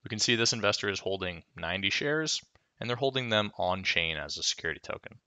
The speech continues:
And since the DigiShares platform is integrated with Polymath's technology, the issuer can add new whitelisted addresses for this investor. They can block this address, perhaps if the investor has lost their private key, for example.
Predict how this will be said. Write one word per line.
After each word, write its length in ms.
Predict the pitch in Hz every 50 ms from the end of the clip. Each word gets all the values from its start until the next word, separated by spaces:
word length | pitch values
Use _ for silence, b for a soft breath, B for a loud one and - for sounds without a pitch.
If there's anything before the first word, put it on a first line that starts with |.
| _ _ -
And 100 | 131 127
since 240 | - 143 135 - -
the 80 | 123
DigiShares 500 | 110 127 131 131 123 - - 117 104 -
platform 400 | - 113 104 101 - 110 101 98
is 100 | 92 92
integrated 520 | 110 131 143 - - 104 104 104 101 95 92
with 160 | 92 90 -
Polymath's 520 | - - 90 87 85 82 78 73 71 -
technology, 680 | - - - - 123 127 135 135 127 123 127 123 127 - _ _ _
the 140 | - 117 -
issuer 260 | 110 - - 110 101
can 320 | 98 - - 90 85 80 - - _ -
add 280 | 82 82 80 76 76 98
new 200 | 113 123 123 113
whitelisted 460 | 113 113 110 113 110 - - - 107
addresses 580 | 107 104 104 101 107 104 98 - 107 104 98
for 280 | - - - 101 98 101
this 180 | 98 98 - -
investor. 520 | 95 95 98 98 - - 101 101 101 101 - _
They 100 | - 107
can 160 | - - 95 82
block 380 | - 87 80 95 117 - -
this 180 | - 139 - -
address, 500 | - 127 135 139 143 165 175 185 - - - _
perhaps 420 | - - 82 - 82 80 - - -
if 120 | - -
the 100 | - 85
investor 420 | 80 78 78 78 - - - 82 - -
has 280 | - 78 76 76 - -
lost 320 | 78 76 73 - - -
their 220 | - - 71 - - _ _
private 320 | - - 76 73 - -
key, 180 | - - 135 131
for 140 | - - 123
example. 540 | 110 107 123 113 113 - - 117 117 -